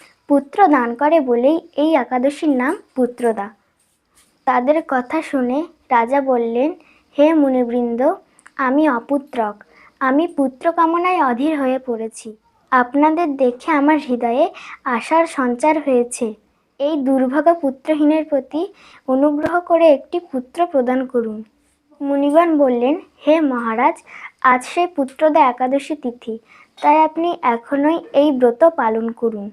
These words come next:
ভগবান কেশবের অনুগ্রহে নিশ্চয় আপনার পুত্রলাভ হবে।" মুনিদের কথা শুনে যথাবিধানে রাজা কেবলমাত্র ফলমূলাদি আহার করে ব্রত অনুষ্ঠান করলেন।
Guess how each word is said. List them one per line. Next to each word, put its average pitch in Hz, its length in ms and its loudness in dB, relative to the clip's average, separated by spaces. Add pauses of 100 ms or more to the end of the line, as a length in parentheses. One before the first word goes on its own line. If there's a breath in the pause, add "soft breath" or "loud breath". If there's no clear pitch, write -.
(100)
ভগবান 285 560 -4
কেশবের 311 520 4
অনুগ্রহে 294 600 0 (400 loud breath)
নিশ্চয় 285 460 2
আপনার 294 400 4
পুত্রলাভ 302 640 2
হবে।" 226 320 -8 (560)
মুনিদের 302 560 2
কথা 269 320 0
শুনে 294 380 -2 (340 loud breath)
যথাবিধানে 339 840 0
রাজা 247 400 0 (320 loud breath)
কেবলমাত্র 349 720 2
ফলমূলাদি 285 720 0
আহার 262 300 -2
করে 277 380 -2 (360 loud breath)
ব্রত 247 320 2
অনুষ্ঠান 254 540 0
করলেন। 226 480 -4